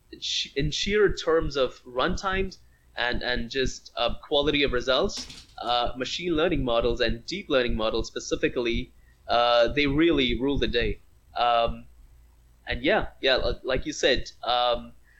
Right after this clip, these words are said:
this is going to be more and more of an issue going forward, um, which is why, uh, this also kind of,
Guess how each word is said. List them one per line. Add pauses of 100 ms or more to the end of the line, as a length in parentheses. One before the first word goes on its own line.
(180)
this
is
going
to
be
more
and
more
of
an
issue
going
forward, (200)
um, (120)
which
is
why, (380)
uh,
this
also
kind
of,